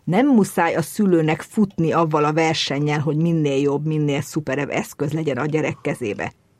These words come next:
Egyik ilyen kicsit lejtmenet, tehát a saját életemből szeretnék itt elmesélni, hogy mennyire a szülő szeretné kiszolgálni a gyerekének a vágyait, kívánságait, örömet akar neki okozni pusztán jó indulatból.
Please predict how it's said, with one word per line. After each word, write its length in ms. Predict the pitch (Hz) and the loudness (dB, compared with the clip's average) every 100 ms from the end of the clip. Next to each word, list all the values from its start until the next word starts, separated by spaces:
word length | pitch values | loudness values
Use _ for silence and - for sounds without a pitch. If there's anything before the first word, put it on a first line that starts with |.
| _ _ - | _ _ -4
Egyik 380 | 170 156 165 | 0 0 2
ilyen 180 | 170 156 | 2 0
kicsit 440 | 151 165 - 156 - | 0 -4 -2 0 2
lejtmenet, 840 | 151 170 175 175 160 143 147 147 - 147 143 120 - - | 2 4 4 2 -2 0 0 -2 -2 0 0 -4 -6 -6
tehát 240 | 139 143 | -4 -2
a 120 | 151 | -2
saját 400 | 151 170 143 147 | 0 0 0 0
életemből 480 | 156 143 151 147 147 | 0 0 -2 -2 -2
szeretnék 760 | - 160 135 - 139 147 147 - | -2 -2 -4 -4 -6 -4 -6 -4
itt 160 | 156 | -4
elmesélni, 840 | 151 156 151 - 147 143 143 160 196 - - - _ _ _ _ - | -2 0 -2 -2 -2 -2 0 0 -2 -6 -20 -20 _ _ _ _ -4
hogy 100 | 165 | 0
mennyire 480 | 214 190 170 165 - | 4 4 4 2 -2
a 80 | - | -6
szülő 460 | 151 - 196 170 170 | -4 0 4 6 4
szeretné 480 | - 202 180 190 190 | 4 2 2 2 0
kiszolgálni 720 | 247 233 170 156 147 143 156 | -2 -2 0 0 -2 0 0
a 60 | |
gyerekének 720 | 156 165 151 - 143 139 143 147 | 2 0 0 -4 -4 -4 -4 -4
a 220 | 151 151 - | -4 -6 -6
vágyait, 500 | 165 165 156 143 156 | 0 0 0 0 -2
kívánságait, 880 | - 165 175 180 - 143 147 127 147 - | 0 0 0 -2 -2 -4 -2 -2 -2 4
örömet 400 | 208 170 156 147 | 4 4 0 -4
akar 280 | - 151 | -2 -2
neki 320 | 151 147 - 175 | -2 -4 -2 -2
okozni 420 | 165 160 156 156 | 0 -2 -2 -2
pusztán 400 | 170 151 170 165 | -4 -6 -2 2
jó 180 | 180 170 | 4 4
indulatból. 720 | 160 151 147 147 - 160 190 | 2 -4 -4 -4 0 2 2